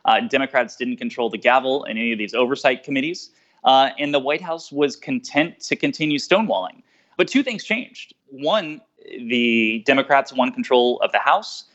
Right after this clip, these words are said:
Democrats now have the power of the gavel and the power of subpoena. And so Democrats now have the power to compel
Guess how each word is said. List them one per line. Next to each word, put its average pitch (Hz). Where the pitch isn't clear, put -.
Democrats 143
now 123
have 123
the 113
power 127
of 107
the 113
gavel 170
and 143
the 104
power 127
of 113
subpoena. 180
And 151
so 151
Democrats 180
now 156
have 160
the 139
power 165
to -
compel -